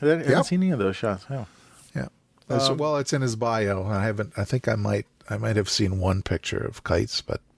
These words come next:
Speaker 1: Well, he's
Speaker 2: anyway.
Speaker 1: got this one shot of a glider. I, I think it's a glider, and it looks like, um, it's, uh, he, eh, there's two guys holding on to it, or at least one guy holding on to it, another guy, like, trying to support the wings, and then in the foreground there's some other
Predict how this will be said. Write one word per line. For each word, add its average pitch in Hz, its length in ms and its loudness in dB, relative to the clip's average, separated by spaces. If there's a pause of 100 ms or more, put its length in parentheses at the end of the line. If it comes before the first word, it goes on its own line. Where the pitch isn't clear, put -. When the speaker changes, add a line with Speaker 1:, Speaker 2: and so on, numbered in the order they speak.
(400)
Speaker 1:
Well, 165 80 2
he's 165 100 2
Speaker 2:
anyway. 247 120 2
Speaker 1:
got 262 80 -2
this - 160 0
one 180 180 2
shot 226 260 0
of 135 80 0
a 117 60 0
glider. 120 720 0 (240)
I, 131 180 -2
I 135 140 -4
think 180 160 -2
it's 214 80 -2
a - 40 0
glider, 123 320 2
and 143 260 0
it 156 40 0
looks 180 240 -2
like, 151 320 0
um, 131 360 0
it's, - 340 -6 (360)
uh, 135 140 4
he, - 220 -6 (1120)
eh, 127 640 -2
there's 131 260 0
two 208 240 0
guys 180 300 2
holding 147 340 0
on 131 240 4
to 143 160 0
it, 139 120 2
or 123 100 2
at 127 80 4
least 151 140 0
one 180 180 2
guy 190 140 2
holding 143 340 2
on 131 180 2
to - 140 -2
it, 113 80 2
another 131 240 0
guy, 123 220 2 (340)
like, 117 100 -4
trying 139 200 0
to 127 60 -2
support - 300 -2
the 135 60 -2
wings, 131 300 0
and 135 100 -4
then 127 160 0
in 117 80 -2
the 117 60 -4
foreground 139 500 0
there's 107 140 -2
some 135 240 -2 (880)
other 156 320 2